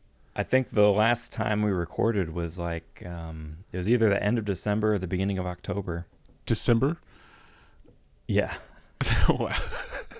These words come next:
Speaker 2: You said, you said December, I swear.
Speaker 1: <laughs> Oh. I might have September, the end of September or beginning
Speaker 2: I think
Speaker 1: of
Speaker 2: it was,
Speaker 1: October.
Speaker 2: yeah, right around October-ish. Um, and the last time we recorded, um,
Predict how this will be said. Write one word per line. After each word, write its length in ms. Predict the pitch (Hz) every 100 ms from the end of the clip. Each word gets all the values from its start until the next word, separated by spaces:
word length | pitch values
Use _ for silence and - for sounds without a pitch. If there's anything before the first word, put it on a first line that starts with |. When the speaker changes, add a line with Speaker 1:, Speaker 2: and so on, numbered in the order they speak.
| - - - 165
Speaker 2:
You 100 | 151
said, 220 | 143 139 123
you 140 | 151
said 180 | - 127
December, 400 | 120 127 104 92
I 60 |
swear. 320 | 117 - 120 120
Speaker 1:
<laughs> 0 |
Oh. 140 | 113 - - - 135 - - - 233 - - -
I 80 |
might 220 | 123 156 131
have 260 | 104 101
September, 680 | - 127 - 135 113 95 87 -
the 220 | 107 98
end 140 | 110
of 80 | 110
September 460 | 113 - 110 110 101
or 40 |
beginning 260 | 95 95 98
Speaker 2:
I 40 |
think 120 | 139
Speaker 1:
of 80 | 98
Speaker 2:
it 80 | 101
was, 140 | 95
Speaker 1:
October. 240 | 104 104 104
Speaker 2:
yeah, 220 | 107 101
right 140 | 107 107
around 300 | 104 101 101 - -
October-ish. 800 | - - 120 104 98 - - - -
Um, 340 | 98 95 95 - - -
and 300 | 151 208 131
the 60 | 117
last 220 | 110 -
time 240 | 113 107 -
we 60 | 120
recorded, 680 | 104 - 185 139 95 104 - - _ _ _
um, 500 | 117 110 107 104 107